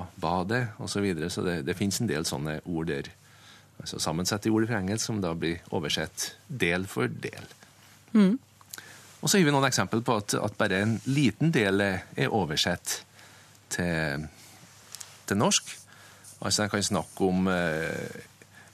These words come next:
Speaker 1: kattdisjen, og kattdisjen er altså kattskåla.
Speaker 2: Åh, dish.
Speaker 1: Dish, ja.
Speaker 2: Ja.
Speaker 1: <laughs> Det er det. Eh, de kan snakke om, eh, blodpøysning.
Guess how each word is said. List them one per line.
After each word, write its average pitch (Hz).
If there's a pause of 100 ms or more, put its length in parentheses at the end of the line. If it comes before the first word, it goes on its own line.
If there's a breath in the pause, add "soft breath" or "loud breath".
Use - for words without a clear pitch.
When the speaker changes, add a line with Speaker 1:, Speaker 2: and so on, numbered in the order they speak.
(120)
Speaker 1:
kattdisjen, 127 (640 loud breath)
og 104
kattdisjen 127
er 147
altså 113
kattskåla. 117 (840 loud breath)
Speaker 2:
Åh, 233 (280 loud breath)
dish. 165 (140)
Speaker 1:
Dish, 135
ja. 226
Speaker 2:
Ja. 214 (340)
Speaker 1:
<laughs> 156
Det -
er 135
det. 147 (680 loud breath)
Eh, 98
de 92
kan 90
snakke 90
om, 87
eh, 85
blodpøysning. 117